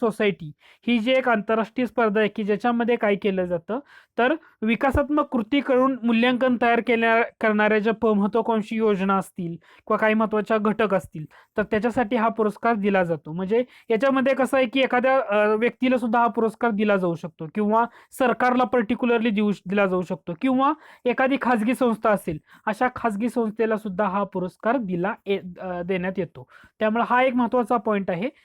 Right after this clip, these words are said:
लक्षात ठेवण्यासारखं आहे उत्कर्ष बांगला आणि साबूज साती. उत्कर्ष बांगला म्हणलं की क्षमता बांधणीसाठी मिळालंय,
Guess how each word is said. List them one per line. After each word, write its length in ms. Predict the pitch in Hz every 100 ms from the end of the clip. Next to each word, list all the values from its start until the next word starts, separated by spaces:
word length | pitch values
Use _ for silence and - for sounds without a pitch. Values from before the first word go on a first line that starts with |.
| _
लक्षात 280 | 233 226 277
ठेवण्यासारखं 520 | 269 254 247 240 -
आहे 160 | 226 233
उत्कर्ष 500 | 240 - 254 240 -
बांगला 380 | 240 220 196 226
आणि 220 | 214 262
साबूज 360 | 254 220 196 190
साती. 220 | 190 151 _ _ - - -
उत्कर्ष 420 | 214 - 269 269
बांगला 280 | 269 262 254
म्हणलं 220 | 247 240
की 80 | 247
क्षमता 360 | 214 226 190 247
बांधणीसाठी 500 | 247 233 233 233 226
मिळालंय, 340 | 202 190 208